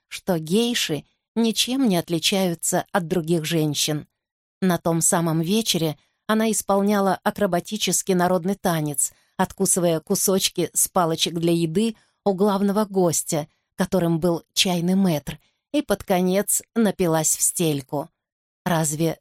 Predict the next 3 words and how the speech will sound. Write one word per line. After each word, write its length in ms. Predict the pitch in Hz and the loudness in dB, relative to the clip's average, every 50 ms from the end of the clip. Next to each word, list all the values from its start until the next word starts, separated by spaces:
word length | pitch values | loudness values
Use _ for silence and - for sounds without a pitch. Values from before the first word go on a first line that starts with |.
| _ | _
другая 640 | - 180 190 196 202 180 180 185 170 156 143 143 151 | -4 -2 0 0 0 0 0 0 0 0 0 -2 -2
японская 720 | 147 139 160 - - - 180 170 165 - - 175 165 160 156 | -2 -2 -4 -2 0 0 0 0 -2 -2 -2 -2 0 0 0
женщина 720 | 147 143 170 156 160 160 156 - - 185 190 190 190 190 | 0 0 0 0 0 -2 -2 -2 -2 0 0 -2 -2 -4